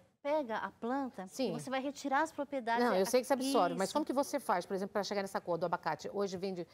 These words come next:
Speaker 2: tem o pozinho já?
Speaker 1: É, já é o pozinho. Já
Speaker 2: Que
Speaker 1: é o pozinho que ele
Speaker 2: máximo.
Speaker 1: entra em contato com o solvente, né? Que a gente chama
Speaker 2: Aham.
Speaker 1: solvente, a glicerina e o álcool.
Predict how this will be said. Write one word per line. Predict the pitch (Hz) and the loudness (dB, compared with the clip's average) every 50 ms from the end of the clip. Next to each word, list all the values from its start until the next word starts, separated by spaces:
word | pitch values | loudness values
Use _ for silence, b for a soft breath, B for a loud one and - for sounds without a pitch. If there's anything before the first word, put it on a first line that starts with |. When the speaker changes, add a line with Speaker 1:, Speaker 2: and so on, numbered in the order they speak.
| b b b b b | b b b b b
Speaker 2:
tem | - 196 190 | -6 -4 -2
o | 190 185 180 180 170 160 - | 0 2 2 2 0 0 0
pozinho | - 185 170 151 185 240 254 226 196 | -2 -2 -2 -2 -2 -2 -2 -2 -2
já? | 185 202 220 240 269 | -2 -2 -2 -2 -2
Speaker 1:
É, | 254 | -2
já | 269 262 254 | 0 0 0
é | 262 | 0
o | 254 | 0
pozinho. | 262 262 277 269 233 233 254 254 247 247 247 233 _ | -2 -4 -4 -4 -4 -6 -6 -6 -6 -8 -8 -12 _
Já | - - 262 | -8 -4 0
Speaker 2:
Que | - | 0
Speaker 1:
é | 269 | 0
o | 233 | 0
pozinho | 214 202 262 254 269 277 220 240 262 277 294 311 | 2 2 2 2 0 0 -4 -4 -2 0 0 0
que | - - 294 | 0 0 0
ele | 277 277 | 0 0
Speaker 2:
máximo. | 277 | -2
Speaker 1:
entra | 269 269 254 | -2 -4 -4
em | 247 | -4
contato | - 262 262 247 - 247 240 233 226 - - 233 | -2 -2 -2 -2 0 0 0 0 0 -4 -8 -12
com | - - 233 233 233 233 226 | -8 -6 -4 -4 -4 -4 -6
o | 220 | -8
solvente, | - - 247 233 226 202 190 214 233 277 311 311 - 262 | -8 -6 -6 -6 -6 -6 -8 -8 -6 -6 -6 -6 -8 -8
né? | 240 240 247 240 | -8 -8 -8 -10
Que | 226 | -12
a | 220 | -12
gente | 196 190 | -10 -8
chama | 190 190 | -6 -6
Speaker 2:
Aham. | 202 233 | -6 -6
Speaker 1:
solvente, | 214 208 214 220 220 - | -6 -6 -8 -8 -8 -6
a | - 214 | -6 -6
glicerina | 208 214 226 - - 214 208 196 190 196 - - | -6 -6 -6 -8 -6 -8 -8 -8 -8 -10 -12 -10
e | - 262 302 | -6 -6 -6
o | 277 233 214 | -4 -2 -2
álcool. | 208 226 269 320 320 - 359 | -2 -2 -4 -6 -8 -10 -12